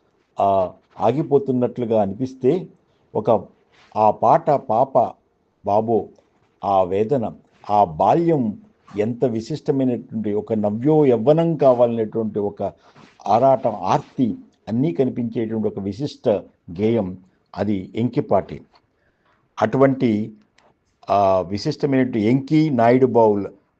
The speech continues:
ఆ ఎంకి పాటల విశిష్టత ఎప్పటికీ కూడా మన్ని ఒక నవ్య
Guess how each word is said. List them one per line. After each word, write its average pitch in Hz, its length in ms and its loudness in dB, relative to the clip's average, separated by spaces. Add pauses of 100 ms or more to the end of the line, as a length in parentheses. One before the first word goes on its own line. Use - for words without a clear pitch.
(180)
ఆ 101 180 0
ఎంకి 107 300 -4
పాటల 110 540 0 (140)
విశిష్టత 101 440 -8 (600)
ఎప్పటికీ 117 420 -6
కూడా 104 360 -4 (300)
మన్ని 104 360 -8 (600)
ఒక 101 160 -6
నవ్య 117 460 2